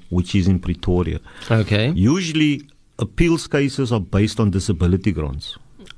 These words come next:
Speaker 2: Mm-hmm.
Speaker 1: predominantly because the other grants are very clear. You either
Speaker 2: Mm-hmm.
Speaker 1: qualify
Speaker 2: Or
Speaker 1: or
Speaker 2: you
Speaker 1: you don't
Speaker 2: don't.
Speaker 1: qualify.
Speaker 2: Mm-hmm.
Speaker 1: I mean, using an old age grant as an example, you're either sixty or you're under sixty,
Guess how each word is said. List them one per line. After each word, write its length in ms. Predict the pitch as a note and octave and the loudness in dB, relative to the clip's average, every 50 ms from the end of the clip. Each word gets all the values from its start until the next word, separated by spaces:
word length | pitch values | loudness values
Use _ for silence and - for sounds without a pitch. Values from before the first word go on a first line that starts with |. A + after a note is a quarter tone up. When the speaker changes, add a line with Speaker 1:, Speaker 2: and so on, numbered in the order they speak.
| - - | -10 -4
Speaker 2:
Mm-hmm. 140 | - F#2+ F#2 | 0 2 2
Speaker 1:
predominantly 640 | G#2 G2+ F#2 G#2 G#2 G#2+ A#2 B2+ B2 A2+ - A#2+ A#2 | 2 2 2 2 2 4 4 2 2 0 -2 -6 -6
because 260 | A2 A2+ A#2 C3 A2+ | -4 -2 -2 0 0
the 80 | A#2 - | 0 -2
other 200 | B2+ C#3+ D3 D#3+ | -2 0 0 0
grants 380 | B2+ - A#2 A#2 A#2+ B2 - | 0 0 2 2 2 2 0
are 40 | A#2 | 0
very 260 | F#2+ F#2+ G2+ G2+ A2 | 0 2 2 0 0
clear. 380 | - - - - A#2 G#2 E2+ D2 D#2 | -4 -6 -2 0 2 2 2 0 -2
You 140 | F2+ F#2 G2+ | 0 0 2
either 260 | - A#2+ B2 C3 C3+ | 2 2 2 2 0
Speaker 2:
Mm-hmm. 100 | F#2+ - - | -4 -6 -4
Speaker 1:
qualify 600 | - B2+ A#2+ B2 B2 B2 - A#2 A2 A2 G#2 G2+ | -2 0 0 0 0 -2 -2 -2 -2 -2 0 0
Speaker 2:
Or 60 | A2+ | 2
Speaker 1:
or 60 | A2+ | 2
Speaker 2:
you 60 | G2+ G#2 | 2 2
Speaker 1:
you 40 | G2+ | 0
don't 180 | F2+ F#2+ F#2+ G#2+ | 0 2 2 2
Speaker 2:
don't. 60 | A2 - | 0 0
Speaker 1:
qualify. 480 | F#2+ F#2+ F#2 F2+ F2 - - - F#2+ | 0 0 0 0 -2 -2 0 0 2
Speaker 2:
Mm-hmm. 140 | G#2+ A2 G#2 | 2 2 2
Speaker 1:
I 40 | G#2+ | 2
mean, 160 | G#2 G#2+ G#2 | 2 2 2
using 280 | G2+ G2+ G#2+ G#2+ A#2 A#2+ | 2 2 2 2 2 0
an 100 | G#2+ - | 0 0
old 240 | - G#2+ A#2 A#2 A#2+ | 0 0 2 2 2
age 160 | A2 F#2+ F2 | 0 -2 -2
grant 300 | F#2 G2 G2 G2 F#2 G2+ | -2 0 0 0 0 0
as 100 | G2 F#2+ | 0 2
an 140 | G2 G2 F#2+ | 2 2 2
example, 500 | E2 E2 F2 E2+ E2+ F2 - G#2 G#2 - - - - - - - - - - | 2 0 0 0 0 -2 -2 -4 -10 -10 -10 -18 -20 -20 -20 -20 -20 -12 -2
you're 140 | - - A2 | 0 2 4
either 240 | D3+ D3 D3 D3+ D3 | 4 2 2 0 -4
sixty 580 | - - - E3+ D#3+ - - - F#3+ F#3+ F#3 - - - - - - - - - - - - _ - - | -6 -4 -4 -6 -4 -6 -6 -4 -4 -4 -4 -6 -16 -20 -20 -20 -20 -20 -20 -20 -20 -20 -20 _ -4 0
or 100 | G#2+ A2 | 2 2
you're 140 | G#2+ - - | 2 2 0
under 220 | G#2+ G#2+ A2 A2+ | 0 2 2 2
sixty, 480 | G#2 - - F#2+ - - - - - | 0 -2 -6 -6 -8 -8 -14 -14 -16